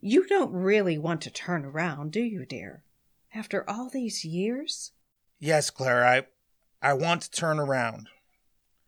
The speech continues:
Speaker 2: David came to us and he was special. A real person living right here with us. And David, I, I named you David because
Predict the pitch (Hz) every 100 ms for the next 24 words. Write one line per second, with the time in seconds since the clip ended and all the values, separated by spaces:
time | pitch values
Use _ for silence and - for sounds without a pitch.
0 | _ _ _ _ _ - 175 185 165 165
1 | 165 165 - 147 156 151 151 143 156 165
2 | - - 165 170 - - - _ _ _
3 | _ _ _ 196 175 139 139 180 185 151
4 | 180 180 151 147 160 160 139 165 180 -
5 | 170 170 147 170 160 113 - 135 135 131
6 | _ _ _ _ _ _ _ _ _ _
7 | _ _ _ _ _ _ _ 160 180 147
8 | 143 151 143 - _ _ _ _ - 156
9 | 160 190 202 202 175 151 170 190 135 127
10 | 135 123 147 143 120 -